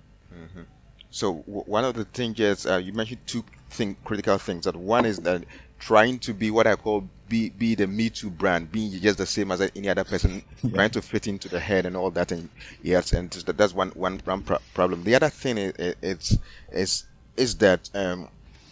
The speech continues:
Speaker 1: in, in the course of building your brand, you really need to just project any other by brand by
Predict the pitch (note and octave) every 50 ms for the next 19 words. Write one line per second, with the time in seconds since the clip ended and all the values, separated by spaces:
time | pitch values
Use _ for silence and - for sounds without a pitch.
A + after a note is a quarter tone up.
0 | - - - - A2+ A#2 G#2+ G#2+ - - _ - A2 G#2 G2+ - - C3 C3+ B2+
1 | A#2 G2 F#2+ F2 F2+ A2+ A2 G#2+ A2+ A2+ G#2+ G#2 G2 - - - - - - G#2
2 | F#2 F2+ G#2 G#2 G#2+ F#2 D#2 D2+ F#2 G#2 G2+ G2 F#2+ F#2 F#2+ F#2 - - - -
3 | - - _ - - G2 G2+ G2 G2 - G#2+ G2 G#2+ A#2+ B2+ B2 A#2 A#2 A2 -
4 | - - G2 F#2 D#2+ - - - F2 G#2 A2+ G#2+ - - - - A2 G2+ F2 -
5 | - - A#2+ A2 - - - - - A#2 A#2 A#2 A#2+ A2+ G2 G#2 G2+ G#2+ G2+ -
6 | - - - - - - - E2 F#2 F#2 F2 B1+ - - - G#2+ G#2+ A2+ A#2 G#2
7 | G2 F#2 F#2 F2+ F2+ E2+